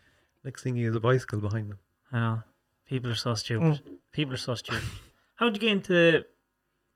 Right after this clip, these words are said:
Speaker 2: you had, on your, in your bike shop, you had a bike B M X r-, place and everything.
Speaker 1: Oh yeah, with a bowl. Um, yeah, it was a project. I think that kinda spurred off from,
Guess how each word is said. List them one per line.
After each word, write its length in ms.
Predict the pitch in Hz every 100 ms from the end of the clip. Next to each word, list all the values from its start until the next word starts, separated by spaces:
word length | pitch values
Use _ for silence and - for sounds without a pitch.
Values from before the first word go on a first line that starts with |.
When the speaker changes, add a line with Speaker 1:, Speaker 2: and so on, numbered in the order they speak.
| _
Speaker 2:
you 140 | 170 208
had, 240 | 202 185 -
on 180 | 175 175
your, 260 | 170 160 156
in 180 | 175
your 100 | 175
bike 220 | 156 185 -
shop, 260 | 117 107
you 180 | - 147
had 320 | 139 123 113 - _ _
a 60 | 143 _
bike 260 | - 143 135 _ -
B 120 | 147
M 120 | 139 135
X 260 | 139 - 139
r-, 80 | - _ _ _
place 360 | - 127 110 -
and 100 | 120
everything. 280 | 151 120 131 _ _ _ -
Speaker 1:
Oh 60 | 107
yeah, 100 | 110
with 120 | 107
a 40 |
bowl. 380 | 92 117 113 101 - _ _ _
Um, 460 | 117 113 113 110 104 _ - - _ _ _ _ _ _ _ _ _ _ _ _
yeah, 80 | 139
it 40 |
was 80 | 139
a 40 | 143
project. 560 | 143 143 139 127 - -
I 60 | 131
think 220 | 151 143
that 220 | 165 -
kinda 220 | 147 147
spurred 420 | 135 - 135 135
off 280 | 127 127 -
from, 460 | 127 120 117 113